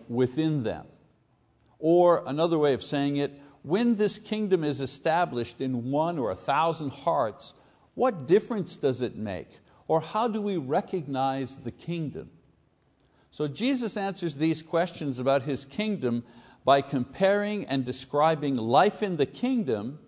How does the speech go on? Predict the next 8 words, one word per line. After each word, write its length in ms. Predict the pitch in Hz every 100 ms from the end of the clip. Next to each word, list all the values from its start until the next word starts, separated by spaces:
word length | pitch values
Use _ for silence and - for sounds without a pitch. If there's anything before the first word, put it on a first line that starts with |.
| _ _ _ _ _ _ -
to 120 | 170
life 380 | 147 160 185 185
in 120 | 160
the 100 | 135
world. 580 | 135 156 120 82 - - _ -
That's 240 | 180 -
how 200 | 175 156
he, 380 | 143 143 131